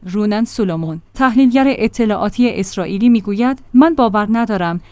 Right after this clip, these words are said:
که این اطلاعات جدید توسط اسرائیلی‌ها به سرقت رفته باشد. فکر کنم آنها را به وسیله هک کردند و احتمالاً توسط گروه‌هایی مانند گروه هکری گمنام برای عدالت، انانیمس فر جاستیس، به دست آمده است."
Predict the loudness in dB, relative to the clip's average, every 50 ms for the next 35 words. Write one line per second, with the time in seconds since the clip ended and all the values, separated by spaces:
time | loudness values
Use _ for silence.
0 | -20 -8 -6 -4 -2 -2 -2 -2 -2 -2 -4 -2 -2 -2 0 0 0 -2 -2 -2
1 | -2 -2 -2 -2 -2 0 -2 -2 -2 -2 -4 -2 -2 -2 -2 -2 -4 -4 -4 -4
2 | -4 -4 -6 -6 -6 -4 -4 -4 -4 -4 -2 -2 -2 -2 -2 -2 -2 0 -2 -2
3 | -2 -4 -4 -4 -4 -6 -8 -6 -4 -4 -4 -4 -6 -8 -6 -6 -8 -4 -2 -2
4 | -2 -2 -4 -8 -18 -10 -4 -2 -2 -2 -2 -4 -4 -2 -2 -2 -2 -4 -4 -6
5 | -6 -6 -6 -6 -4 -4 -4 -4 -4 -4 -4 -4 -4 -2 0 0 2 2 0 0
6 | -2 -2 -4 -4 -4 -6 -10 -10 -10 -10 -12 -14 -14 -14 _ 0 0 0 2 -2
7 | -4 -2 -2 0 0 0 0 0 0 0 -2 -2 -2 -2 -2 -2 -4 -4 -6 -4
8 | -4 -4 -4 -2 -4 -4 -4 -4 -4 0 2 4 4 4 4 2 0 0 -2 -2
9 | -2 -4 -4 -4 -4 -4 -2 -2 -2 -4 -2 -2 -2 -2 -2 -2 -4 -2 -2 -2
10 | -2 -2 -4 -2 -2 -2 -2 -2 -2 0 0 0 0 0 0 0 -2 -2 -2 -4
11 | -2 -2 -4 -4 -4 -4 -4 -6 -6 -4 -2 -2 -2 -2 -2 -4 -4 -6 -6 -6
12 | -6 -4 -4 -4 -4 -4 -4 -6 -6 -6 -6 -6 -4 -4 -6 -6 -4 -4 -2 -2
13 | -2 -4 -6 -6 -8 -12 -10 -6 -4 -2 -2 -2 -4 -6 -10 -12 -12 -14 -16 -18
14 | -18